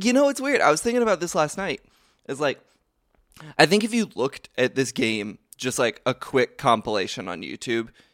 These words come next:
you'd be like, "Wow, they kinda gutted the original Darkness.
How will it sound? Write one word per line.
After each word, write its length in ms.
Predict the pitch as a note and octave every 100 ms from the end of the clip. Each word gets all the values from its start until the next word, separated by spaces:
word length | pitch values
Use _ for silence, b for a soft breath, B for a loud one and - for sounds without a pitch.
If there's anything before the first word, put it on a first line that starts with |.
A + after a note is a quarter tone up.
| b
you'd 140 | A#2+
be 60 | B2
like, 160 | A2+
"Wow, 220 | A2 G#2+ G2+
they 160 | B2+
kinda 340 | C3 E3+ D3 C#3
gutted 640 | A2 - A2+ A2+ G#2+ F#2
the 140 | G#2 G#2
original 400 | G#2 G#2 G2+ F2+
Darkness. 720 | C2 A#1 - C#2 D2+ -